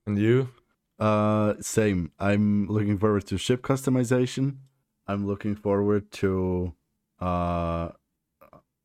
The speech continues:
Speaker 2: like, character customization a little bit. Maybe I can, like, find some cool gear.
Speaker 1: Mm-hmm.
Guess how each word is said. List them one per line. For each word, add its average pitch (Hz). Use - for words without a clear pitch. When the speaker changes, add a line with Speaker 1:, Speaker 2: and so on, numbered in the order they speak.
Speaker 2:
like, 92
character 143
customization 135
a 139
little 139
bit. 131
Maybe 98
I 95
can, 90
like, 87
find 98
some 87
cool 95
gear. 110
Speaker 1:
Mm-hmm. 120